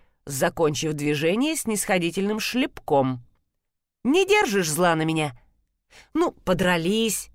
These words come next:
помирились. Эка невидаль! Всякое бывает, сам понимаешь. Я ж из лучших побуждений". "Надеялся ему мозги на место поставить",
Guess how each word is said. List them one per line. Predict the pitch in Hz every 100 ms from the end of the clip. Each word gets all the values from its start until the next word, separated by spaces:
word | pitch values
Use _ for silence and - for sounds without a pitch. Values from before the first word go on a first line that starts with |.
| _
помирились. | 403 349 339 311 302 302 285 277 - - _ _ _ -
Эка | 359 - 180
невидаль! | 175 143 135 127 - _ _ _ _ -
Всякое | - - 381 - 302 285
бывает, | 269 262 294 180 - - _ _
сам | - - 220
понимаешь. | 196 180 156 127 - - - _ _ _ _
Я | 165 190
ж | -
из | 226 190
лучших | 269 240 - 131
побуждений". | 156 160 202 185 247 208 135 120 _ _ _ _ _ _ _ _ _ _ _ _ _ _ _ _ _ _ _ -
"Надеялся | 175 180 175 240 247 240 -
ему | 247 247 247
мозги | 240 247 233 330
на | 427 302
место | 190 156 180
поставить", | 180 170 - 180 160 156 -